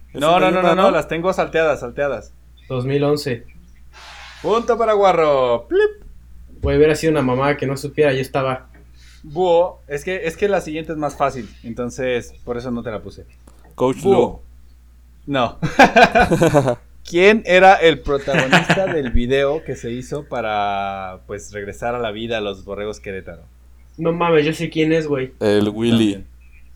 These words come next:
Speaker 3: No.
Speaker 2: Eh,
Speaker 1: El
Speaker 2: Guarro.
Speaker 1: protagonista del
Speaker 3: Es Leopoldo
Speaker 1: video.
Speaker 3: Otero, güey.
Speaker 2: Polo
Speaker 1: Ah,
Speaker 2: Otero.
Speaker 1: ya, ya sé
Speaker 2: ¡Flip!
Speaker 1: cuál, güey. Sí, claro, Polo Otero, el, el video de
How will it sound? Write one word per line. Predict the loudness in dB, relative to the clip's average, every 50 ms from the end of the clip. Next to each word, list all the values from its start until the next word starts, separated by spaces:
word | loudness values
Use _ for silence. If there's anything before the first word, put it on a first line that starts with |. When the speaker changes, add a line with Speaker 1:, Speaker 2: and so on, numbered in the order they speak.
| -20 -10 -6
Speaker 3:
No. | -2 0 0 0 0 -2 -4 -8 -16 -20 -20 -20 -20 -20 -20 -20 -20 -20 -20 -20 -20 -20 -20 _ -20 -20 -20 -20 -20 -12 -6
Speaker 2:
Eh, | -2 0 0 0 0
Speaker 1:
El | 0
Speaker 2:
Guarro. | 0 0 4 6
Speaker 1:
protagonista | 6 6 8 6 2 2 0 -2 -4 0 4 6 8 8
del | 8 6
Speaker 3:
Es | 6
Leopoldo | 6 6 6 8 8 8 8 8 8 6
Speaker 1:
video. | 4 4
Speaker 3:
Otero, | 4 6 8 8 8 6 6
güey. | 4 4 4 4 2 0 -2 -8 -18 -20 -20 -20 -20 -20 -20 -20 -20 -8
Speaker 2:
Polo | -6 -2 0 2 2 4 8
Speaker 1:
Ah, | 8 10 12 12 12 12 12 12 12 12 12
Speaker 2:
Otero. | 12 10
Speaker 1:
ya, | 10 10 12 12 10 10
ya | 10 8 8 8
sé | 8 4
Speaker 2:
¡Flip! | 2 4
Speaker 1:
cuál, | 6 8 10 10 10 10 8
güey. | 6 4 2 2 0
Sí, | 0 0 2 2 2 6
claro, | 8 8 10 10 8 6 4
Polo | 0 -2 0 0 0
Otero, | 2 2 4 4 6 6 6
el, | 6 6 6 6
el | 8 8 10 10 10 10 10 8 6 4
video | 0 -2 0 2 2 4 4 4
de | 4 4 4 4 4 2 2 2 2 0 0 -2 -4